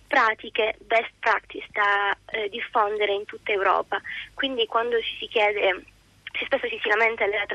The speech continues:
dell'Europa, dell'Italia su molti aspetti, e, eh,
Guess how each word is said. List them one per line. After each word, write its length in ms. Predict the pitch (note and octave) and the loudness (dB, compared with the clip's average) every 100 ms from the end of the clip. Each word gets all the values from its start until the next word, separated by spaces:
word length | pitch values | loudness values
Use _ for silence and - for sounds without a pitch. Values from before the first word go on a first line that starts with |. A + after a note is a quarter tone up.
| A3 G#3+ | 0 0
dell'Europa, 680 | - G3 G3 G3 G3 F3+ - | 0 0 2 4 4 2 -4
dell'Italia 680 | F#3+ F#3+ G#3 A#3+ A3 G3 F#3+ F#3+ - - - | -4 -4 0 4 4 2 -2 -2 -10 -12 -12
su 80 | A#3+ | -2
molti 300 | A3+ A3+ A3+ | -2 0 -6
aspetti, 520 | - A3 - - - - - - _ - | -2 -2 -2 -6 -12 -12 -20 -20 _ 2
e, 200 | A3 - | 2 2
eh, 380 | G#3+ F#3+ F3 | -4 -4 -6